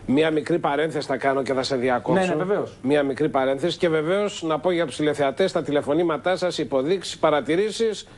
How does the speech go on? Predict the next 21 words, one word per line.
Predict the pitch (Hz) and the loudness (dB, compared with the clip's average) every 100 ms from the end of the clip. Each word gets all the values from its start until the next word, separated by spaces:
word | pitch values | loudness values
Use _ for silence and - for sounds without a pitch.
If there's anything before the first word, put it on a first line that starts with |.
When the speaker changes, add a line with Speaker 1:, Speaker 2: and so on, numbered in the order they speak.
| - | 0
Speaker 1:
εδώ | 160 165 | 2 4
είναι | 202 | 2
το | 175 160 | 0 -2
τηλέφωνο, | 143 185 220 226 220 220 - - | 0 0 0 0 0 -2 -6 -2
οτιδήποτε | - 160 175 196 190 180 | 2 4 2 2 0 0
θέλετε | 202 208 202 | 2 0 0
και | 190 190 | 0 0
ερωτήσεις | 180 160 208 202 202 | 0 0 -2 -2 -2
προς | 185 170 | -2 -2
τους | - | 2
καλεσμένους | 175 170 160 180 139 | 2 2 0 -2 -2
μας. | 101 92 - - - - - | -8 -12 -14 -16 -16 -16 -6
Η | 139 143 | 2 2
απομάκρυνση | 135 143 147 202 - 143 120 - 101 87 - - - - | 2 0 2 0 -2 -4 -4 -4 -6 -8 -14 -18 -18 -6
του, | 123 117 110 101 92 82 80 87 - - - - - - - | -2 0 0 0 -2 -4 -8 -10 -12 -16 -20 -18 -18 -18 -8
του | - | -2
Γιάννη | 117 175 170 160 | 2 2 2 0
Ραγκούση | 156 139 160 - 95 90 - | -2 -2 -2 -4 -10 -8 0
από | 120 110 127 | 0 2 2
το | 127 | 0
Υπουργείο, | 107 120 113 160 151 120 92 | 0 -2 2 2 2 -2 -8